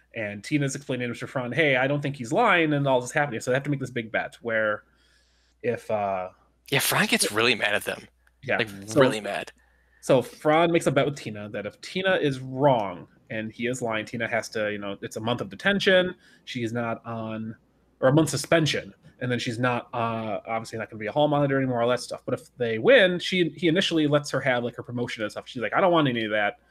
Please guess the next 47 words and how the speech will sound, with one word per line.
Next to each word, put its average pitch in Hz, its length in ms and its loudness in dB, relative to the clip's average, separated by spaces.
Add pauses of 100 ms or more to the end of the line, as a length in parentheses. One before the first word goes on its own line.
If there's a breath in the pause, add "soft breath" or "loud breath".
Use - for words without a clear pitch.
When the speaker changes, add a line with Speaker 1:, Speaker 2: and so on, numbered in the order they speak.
(520 soft breath)
Speaker 1:
Uh, 101 420 -4 (640)
but 110 320 0 (260)
apparently, 143 420 2
like, 127 200 2
the, 120 100 -2
the 120 100 -4
bet 131 220 2
ends 123 140 -4
up - 60 -6
being 127 140 -2
where 120 80 -4
they 113 40 0
have 120 80 0
to - 60 -8
go 131 60 -4
get 120 100 -2
ice 101 160 -4
cream. - 160 -12 (320)
<laughs> - 300 -16
They 190 160 4
have 208 80 4
to 185 80 6
go 180 60 8
Speaker 2:
Yes. 180 100 8
Speaker 1:
buy 156 80 10
the 139 60 10
ice 139 80 4
cream - 200 -12
truck, - 260 -4 (220)
and 131 160 -2
they 127 60 4
have 120 120 0
to 113 60 -12
buy 117 160 -2
the 117 100 -4
ice 113 120 -8
cream 120 120 -16
truck - 220 -8
for, 104 300 -10
for 107 100 -6
them. 92 220 -8 (960)
So 139 120 -4
they 123 100 2
go 143 180 6
down 156 300 6
to 143 460 0 (1400)
the, 120 560 -2